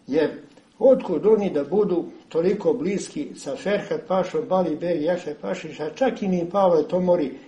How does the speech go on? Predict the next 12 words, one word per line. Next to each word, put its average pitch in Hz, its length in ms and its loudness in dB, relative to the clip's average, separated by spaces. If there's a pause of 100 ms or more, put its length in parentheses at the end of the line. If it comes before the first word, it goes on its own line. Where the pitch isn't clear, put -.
(120)
neki 165 300 2
dalje 151 360 2
rođak, 185 380 4
sve 202 140 -4
su - 80 -8
to 185 60 0
bili 156 260 -2
Srbi. - 360 -12 (800)
Zašto 185 500 2
baš 160 300 2
da 165 80 4
ga 156 120 0